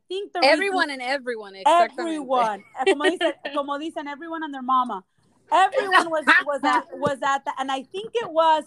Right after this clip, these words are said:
Speaker 1: porque, si no se enteraron, el cantante que iba a estar en el after party era Tego Calderón.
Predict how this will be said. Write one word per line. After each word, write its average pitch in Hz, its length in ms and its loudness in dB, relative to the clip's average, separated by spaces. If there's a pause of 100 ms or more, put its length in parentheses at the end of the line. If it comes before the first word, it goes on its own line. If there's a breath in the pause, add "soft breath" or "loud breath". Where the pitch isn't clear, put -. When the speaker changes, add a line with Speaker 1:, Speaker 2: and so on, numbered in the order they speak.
Speaker 1:
porque, 339 840 0
si 302 100 -14
no 262 100 -12
se 269 100 -16
enteraron, 247 680 -2
el 240 100 -14
cantante 254 640 -6
que 311 100 -16
iba 311 100 -6
a 311 40 -4
estar 294 220 -10
en 285 80 -10
el 277 100 -10
after 254 240 -6
party 262 280 -14
era 240 240 0
Tego 202 240 -10
Calderón. 285 580 2